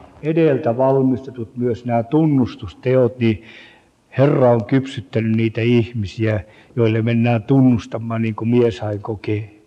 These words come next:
Yksikin mies niin purskahti itkemään heti paikalla ja, ja toinen yksi, yksi koulutoveri niin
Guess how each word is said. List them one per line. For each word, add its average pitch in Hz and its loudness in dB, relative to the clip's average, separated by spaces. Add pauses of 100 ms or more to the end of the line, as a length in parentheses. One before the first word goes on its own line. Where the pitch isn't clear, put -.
(880)
Yksikin 117 -4
mies 117 2
niin 110 -4
purskahti 113 -4
itkemään 110 -4
heti 113 -2
paikalla 113 -4
ja, 110 -4 (460)
ja 110 -2
toinen 127 4
yksi, - -2 (640)
yksi - -10
koulutoveri 127 4 (600)
niin 131 -4